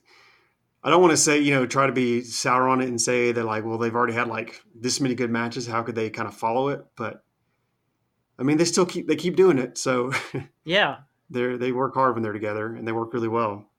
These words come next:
Speaker 2: Yeah, I mean, why not capital-,
Speaker 1: Um,
Speaker 2: why not capitalize on it? Because, um, I mean, they, they could really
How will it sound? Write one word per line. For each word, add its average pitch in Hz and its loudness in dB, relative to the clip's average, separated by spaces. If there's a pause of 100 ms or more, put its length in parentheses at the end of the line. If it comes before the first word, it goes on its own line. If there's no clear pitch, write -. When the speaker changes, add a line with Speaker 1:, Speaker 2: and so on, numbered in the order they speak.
Speaker 2:
Yeah, 165 -4
I 139 -6
mean, 139 -6
why 160 -2
not 170 0
capital-, 107 -2
Speaker 1:
Um, - -14
Speaker 2:
why 156 -4
not 185 -2
capitalize 139 -4
on 123 -10
it? 107 -18
Because, 120 -12 (720)
um, 123 -10 (160)
I 139 -12
mean, 139 -8
they, 175 -2
they 165 0
could 170 -4
really 151 0